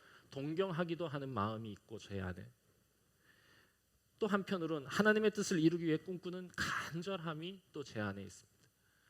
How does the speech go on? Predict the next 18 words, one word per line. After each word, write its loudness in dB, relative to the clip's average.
이것이 0
여전히 4
전쟁 -2
중이고 -6
그렇게 2
조금씩 -2
그 0
영역을 -4
확장해 -4
가는 -6
중입니다. -18
단번에 2
된다고 2
얘기하는 -2
사람은 -8
분명 -6
거짓말쟁이일 -8
겁니다. -20